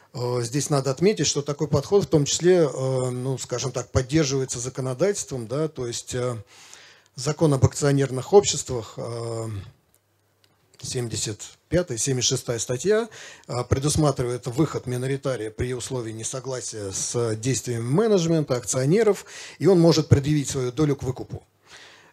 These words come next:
Э, так вот, даже на законодательном уровне, по-моему, пункт шестой семьдесят шестой статьи говорит о том, что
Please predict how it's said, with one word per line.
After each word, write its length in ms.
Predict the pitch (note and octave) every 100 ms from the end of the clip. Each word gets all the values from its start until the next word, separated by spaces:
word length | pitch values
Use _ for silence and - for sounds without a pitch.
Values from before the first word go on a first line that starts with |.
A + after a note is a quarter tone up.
| -
Э, 380 | C#3+ C3+ C3+ C3+
так 140 | D3 F#3+
вот, 160 | G#3
даже 260 | E3 D#3 D3+
на 280 | D3 D3+ C#3
законодательном 720 | C3+ D3+ C#3+ C#3+ C3+ C#3+ D#3+
уровне, 280 | A#3+ E3 B2+
по-моему, 260 | C3 C3
пункт 220 | - C#3
шестой 380 | - C#3 - C3+
семьдесят 320 | A2 C3 A#2+
шестой 200 | - B2+
статьи 440 | A2+ C#3 C3 F#3+ A3+
говорит 340 | C#3+ C3 C3
о 40 | C3
том, 200 | F#3 F#3
что 340 | - C#3+ B2